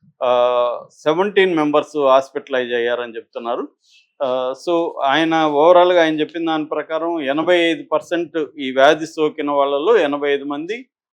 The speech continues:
మామూలుగానే నయమైపోతుంది. ఇందులో ఫిఫ్టీన్ పర్సెంట్ మాత్రం హాస్పిటల్లో చేరే పరిస్థితి, సీరియస్ ట్రీట్మెంట్ తీసుకునే పరిస్థితి ఉందని చెప్తున్నారు. దీనికి సంబంధించి ఆయన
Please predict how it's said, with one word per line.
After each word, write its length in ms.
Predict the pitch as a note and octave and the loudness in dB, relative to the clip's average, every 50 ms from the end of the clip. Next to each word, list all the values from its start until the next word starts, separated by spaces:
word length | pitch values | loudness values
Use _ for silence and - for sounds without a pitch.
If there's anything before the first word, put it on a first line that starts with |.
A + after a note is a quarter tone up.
| _ _ _ - | _ _ _ -2
మామూలుగానే 600 | B2+ C#3 C#3+ D3+ D#3 D3+ D3+ D3+ D3 C#3+ D3 C#3+ | 0 0 0 0 0 0 0 0 0 -2 -2 -4
నయమైపోతుంది. 1040 | C3+ C3 C3 C3+ C#3 C#3+ C#3+ C3+ - C#3 C3+ C3+ C3+ E3 F#3 G#3 A#3 A3+ G3+ E3+ | -6 -6 -6 -6 -4 -6 -6 -6 -6 -8 -8 -8 -8 -10 -10 -10 -10 -8 -6 -6
ఇందులో 320 | D3+ D#3 D#3+ F3 E3 F3 | -6 -4 -4 -2 -2 -2
ఫిఫ్టీన్ 480 | E3+ E3+ - D3 - _ F3+ F#3+ F#3+ F#3 | -4 -4 -8 -12 -10 _ -8 -8 -4 -2
పర్సెంట్ 380 | F3+ D#3+ - - F3+ E3+ E3 D#3 | -2 -2 -2 -2 -6 -6 -6 -6
మాత్రం 540 | D#3 D#3 C#3+ - D3+ D#3 F3+ F3+ F3+ F3+ C#3+ _ C3+ C3 | -6 -6 -6 -6 -6 -4 -4 -4 -4 -8 -10 _ -2 -2
హాస్పిటల్లో 600 | C#3+ C#3+ - - D3+ C#3+ D3 C#3+ C#3 C#3 C3+ C3+ | -2 -2 -2 -6 -8 -6 -2 -4 -2 -2 -2 -4
చేరే 280 | C3 - C3+ B2+ B2+ | -4 -4 -4 -4 -4
పరిస్థితి, 580 | B2 - B2+ B2 A#2+ - - A#2+ - - D3 C#3 | -4 -6 -8 -8 -8 -12 -20 -20 -14 -12 -12 -12
సీరియస్ 600 | - - C3+ C3 C#3 C3+ C3+ - - C3+ B2 A#2+ - _ _ _ _ _ _ _ | -8 -8 -6 -4 -4 -6 -6 -6 -6 -6 -6 -6 -6 _ _ _ _ _ _ _
ట్రీట్మెంట్ 440 | - F3+ F#3 F#3+ F3 F3 F3 F3 C#3+ | -2 -2 -2 0 -2 -2 -2 0 -2
తీసుకునే 380 | C#3 C#3 - - - C#3 C3 B2+ | -4 -6 -6 -6 -8 -6 -6 -4
పరిస్థితి 420 | C3 B2+ B2 A#2+ - - C3+ - _ | -6 -6 -8 -8 -10 -12 -14 -12 _
ఉందని 320 | B2 B2+ C3 D3 C#3+ C#3 C3+ | -8 -6 -4 -2 -2 -2 -2
చెప్తున్నారు. 480 | C#3 C3+ _ - C3 C3 C3+ C#3+ E3 | -6 -6 _ -10 -8 -8 -6 -6 -6
దీనికి 420 | B3 A3+ F3 F3+ F#3 F#3 F#3+ F#3 F3+ | -8 -4 -2 -2 -2 -2 -4 -6 -8
సంబంధించి 500 | - F#3 F#3 F#3+ F#3+ F#3+ F#3 - F3 E3 | -10 -6 -6 -4 -6 -6 -4 0 0 2
ఆయన 300 | D#3+ D#3+ D#3+ D#3+ D3+ | 2 2 0 -2 -4